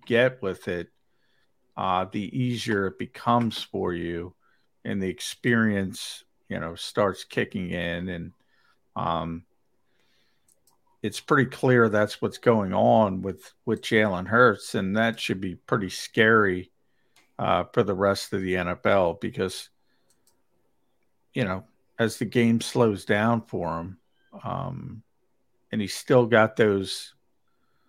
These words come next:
elite level skills from an athleticism standpoint. Um,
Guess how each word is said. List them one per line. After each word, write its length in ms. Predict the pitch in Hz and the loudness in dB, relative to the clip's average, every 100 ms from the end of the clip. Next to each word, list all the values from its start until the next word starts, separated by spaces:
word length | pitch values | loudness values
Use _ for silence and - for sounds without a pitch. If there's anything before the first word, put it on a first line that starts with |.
| _ _ _ _ - | _ _ _ _ -2
elite 460 | 113 113 120 120 | 0 0 0 -2
level 380 | 151 117 107 107 | -2 0 2 0
skills 800 | 95 - - 120 113 110 107 - - | -6 -8 2 4 6 2 -2 -8 -4
from 220 | 98 90 | -2 0
an 240 | 87 92 - - | -2 -4 -6 -4
athleticism 1040 | 104 98 - 101 113 117 - 131 110 113 | -2 -2 -4 0 2 2 -2 -4 -2 -2
standpoint. 840 | 110 - 113 110 110 113 110 107 - _ _ _ _ _ _ - | -2 -2 0 0 -2 -2 -2 -2 -6 _ _ _ _ _ _ -12
Um, 540 | 87 82 82 82 85 | -6 -6 -6 -8 -12